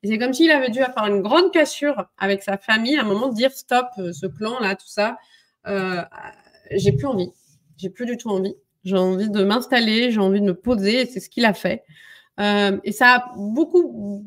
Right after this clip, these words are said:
bousculé parce qu'en fait, ça fait que, euh, bah, son clan, euh, l'a un peu rejeté, euh, l'a pas compris, euh, c'est un peu la trahison pour eux, euh, ils se sont sentis délaissés, quoi. Or, en fait, pour lui, il en avait quand même vraiment besoin.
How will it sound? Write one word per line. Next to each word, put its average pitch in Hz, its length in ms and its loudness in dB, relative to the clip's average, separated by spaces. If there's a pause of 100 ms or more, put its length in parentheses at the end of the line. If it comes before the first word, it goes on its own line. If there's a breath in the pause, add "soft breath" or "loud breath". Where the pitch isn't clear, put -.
bousculé 240 680 -2
parce 190 180 -6
qu'en 202 180 -6
fait, 269 180 0
ça 185 520 -2
fait 220 240 -10
que, 214 100 -8
euh, 175 720 -4
bah, 147 380 -6
son 180 240 -6
clan, 202 480 -4
euh, 170 100 -6
l'a 180 120 -8
un 180 80 -8
peu 190 120 -12
rejeté, 240 800 -2
euh, 180 140 -4
l'a 175 120 -8
pas 202 140 -8
compris, 247 840 -2
euh, 190 180 2 (260 loud breath)
c'est - 140 -10
un 185 140 0
peu 226 100 -4
la 190 160 2
trahison 220 540 -2
pour 226 260 0
eux, 254 220 8 (320)
euh, 185 340 0
ils 180 60 -4
se 185 160 -14
sont 185 240 -12
sentis 180 580 -8
délaissés, 247 580 0
quoi. - 240 -16 (440 soft breath)
Or, 233 140 2
en 226 120 -2
fait, 277 200 0
pour 233 120 -6
lui, 262 120 0
il 262 60 2
en 220 120 0
avait 190 200 0
quand 220 160 -2
même 226 120 -4
vraiment 202 240 -2
besoin. 190 440 -4